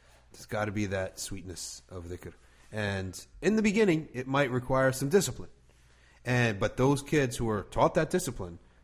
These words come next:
they're gonna benefit later on. So, for example, sometimes you have the awrad of the evening, right? I'm like, "Listen, you're gonna do the awrad of the evening." <laughs> Okay? <laughs> Okay? <laughs> Because,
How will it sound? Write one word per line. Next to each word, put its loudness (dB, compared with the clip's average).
they're -8
gonna -4
benefit -6
later -2
on. -6
So, -6
for -4
example, -4
sometimes -2
you 0
have -2
the -6
awrad 0
of -6
the -8
evening, -6
right? -6
I'm -6
like, -2
"Listen, -6
you're -6
gonna -2
do -2
the -2
awrad -8
of -16
the -16
evening." -20
<laughs> 0
Okay? 0
<laughs> 0
Okay? 4
<laughs> -2
Because, 2